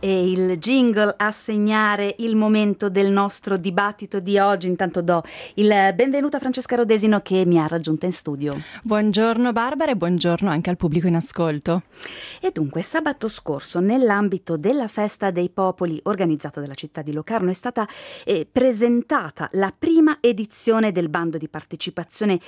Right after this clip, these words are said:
Speaker 1: culturale Cultura Forte, progetti da voci diversi e, eh, soprattutto sono stati presentati i progetti vincitori di questa prima edizione, un'iniziativa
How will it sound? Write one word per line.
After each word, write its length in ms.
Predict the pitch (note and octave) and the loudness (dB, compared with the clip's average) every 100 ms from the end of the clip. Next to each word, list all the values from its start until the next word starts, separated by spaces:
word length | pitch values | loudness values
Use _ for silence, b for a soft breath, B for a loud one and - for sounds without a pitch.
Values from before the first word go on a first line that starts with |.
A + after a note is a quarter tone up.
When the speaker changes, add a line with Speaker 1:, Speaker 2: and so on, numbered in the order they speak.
| B | B
Speaker 1:
culturale 840 | - C4+ B3+ - A#3+ A3+ A#3 B3 A#3+ | -2 0 0 0 2 2 2 0 -4
Cultura 580 | - F3 - G#3 G3 F#3 | -6 -8 -4 -2 -2 -4
Forte, 580 | - A#3+ B3 B3 - - | -6 0 0 0 -4 -2
progetti 720 | A3 G3+ F3 E3 - - - | 0 0 0 -2 -4 -14 -6
da 160 | E3 F#3 | -2 -2
voci 420 | E3 D#3+ - E3 | -2 -4 -6 -6
diversi 720 | D#3+ F#3 E3 G#3 - - F#3 | -2 0 0 -2 -6 -4 0
e, 160 | F3 E3+ B B | 0 -2 B B
eh, 160 | - F3+ | -4 -2
soprattutto 420 | - F#3 B3 A#3 | -2 -2 0 0
sono 120 | F#3 | 0
stati 220 | E3 G3+ | -2 -2
presentati 500 | F#3+ F3+ F3+ G#3 G#3+ - | -2 0 2 2 -2 -2
i 120 | G3+ | -4
progetti 680 | - F#3 E3+ B3 F3+ - - | -2 -4 0 -2 -2 -14 -8
vincitori 540 | E3+ G3 - - F#3 F3+ | -2 0 -2 -2 0 2
di 140 | C#3+ D3+ | -2 -2
questa 340 | F#3+ - E3 | -2 -2 -6
prima 360 | - G3+ F#3 D#3+ | -2 2 2 0
edizione, 640 | G3+ E3 E3+ - D#3+ C3+ C#3 | -2 -2 -6 -6 -6 -4 -4
un'iniziativa 640 | D3+ F3+ G3 F#3+ G#3 | -2 -2 -4 -2 -2